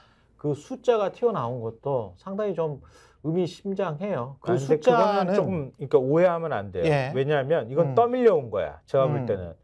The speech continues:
Speaker 2: 왜냐하면 지난해부터 의대 정원 확대를 계속 드라이브 걸었단 말이에요.
Speaker 1: 지난해부터?
Speaker 2: 어, 지난해부터 걸었는데
Speaker 1: 어.
Speaker 2: 의대 정원 확대를 걸어놓고 나니까 입시 시장이 다 뒤집어진 거야, 지금.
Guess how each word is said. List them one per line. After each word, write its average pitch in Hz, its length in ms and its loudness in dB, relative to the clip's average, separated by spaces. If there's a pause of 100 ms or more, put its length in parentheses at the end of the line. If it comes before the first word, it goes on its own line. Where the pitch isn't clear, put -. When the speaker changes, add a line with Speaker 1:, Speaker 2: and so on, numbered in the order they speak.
(300)
Speaker 2:
왜냐하면 156 220 2
지난해부터 175 760 2
의대 147 180 2
정원 143 260 -2
확대를 147 720 2
계속 135 320 -6
드라이브 123 320 2
걸었단 113 440 -2
말이에요. 76 380 -10 (100)
Speaker 1:
지난해부터? 131 800 -4
Speaker 2:
어, 104 80 -2
지난해부터 156 540 0
걸었는데 139 800 2
Speaker 1:
어. 117 300 -10
Speaker 2:
의대 185 220 6
정원 190 260 -2
확대를 202 340 2
걸어놓고 139 840 0
나니까 123 640 0 (240)
입시 202 300 0
시장이 180 340 4
다 139 100 -2
뒤집어진 156 580 0
거야, 92 220 2
지금. 87 340 -8